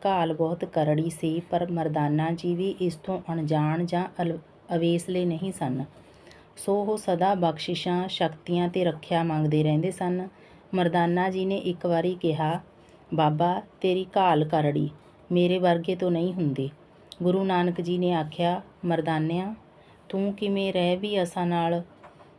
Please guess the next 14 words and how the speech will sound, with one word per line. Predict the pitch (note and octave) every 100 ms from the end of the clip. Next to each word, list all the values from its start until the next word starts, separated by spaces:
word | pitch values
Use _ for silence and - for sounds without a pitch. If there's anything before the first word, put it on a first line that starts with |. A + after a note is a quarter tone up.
| - -
ਤਾਂ | F#3
ਮਰਦਾਨਾ | F#3 F3+ F3 E3+ F3 F3+
ਜੀ | F#3
ਨੇ | F3+ F3+
ਕਿਹਾ, | F3+ D#3 E3 E3+ G3 - - - - - - - - - G3
"ਮੈਂ | F3+ F3 F3+ F#3
ਤਾਂ | F#3 F3+ F3+
ਹੀ | G3+ G3+
ਤੇਰੇ | G3+ F#3 F3+
ਨਾਲ | F3 F3
ਰਵਾਂ, | D3 D3 F3+ G3+ - - - -
ਜੇ | F#3 F#3+
ਮੈਨੂੰ | F3+ F3 F3+
ਤੂੰ | F3+ G3